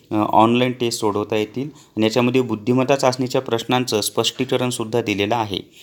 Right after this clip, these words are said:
तर प्ले स्टोअरवरून परीक्षा हे ॲप डाउनलोड करा आणि विठ्ठल चाळीस हा कोड वापरून एकशे एक रुपयाचा डिस्काउंट मिळवा.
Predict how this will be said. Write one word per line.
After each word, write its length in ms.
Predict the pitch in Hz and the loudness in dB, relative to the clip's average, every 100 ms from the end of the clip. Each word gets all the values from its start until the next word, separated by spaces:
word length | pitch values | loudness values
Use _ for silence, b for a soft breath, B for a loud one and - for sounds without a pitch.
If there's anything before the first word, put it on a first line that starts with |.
| B B 117 | B B 2
तर 120 | 113 | 2
प्ले 320 | 113 123 131 | 2 2 2
स्टोअरवरून 580 | 131 139 135 135 135 139 | 2 0 2 2 2 -2
परीक्षा 540 | - - 113 120 - | -6 -2 0 0 -2
हे 140 | 131 131 | 0 2
ॲप 200 | 127 120 | 2 2
डाउनलोड 420 | 110 110 123 135 | 2 2 2 0
करा 260 | 139 127 | 0 2
आणि 400 | 110 113 127 123 | 0 2 2 4
विठ्ठल 360 | 107 104 - 120 | 2 -2 -6 -6
चाळीस 400 | 117 120 127 127 | 0 0 2 0
हा 60 | 110 | 0
कोड 200 | 120 117 | 0 2
वापरून 500 | 127 127 110 107 107 B B - | 2 2 -2 -2 -6 B B -2
एकशे 300 | 113 - 135 | -2 0 0
एक 260 | 127 131 | 2 2
रुपयाचा 400 | 123 113 110 123 | 0 2 0 0
डिस्काउंट 500 | 120 107 - 104 127 | -4 -6 -2 -2 2
मिळवा. 300 | 139 95 90 | 2 2 0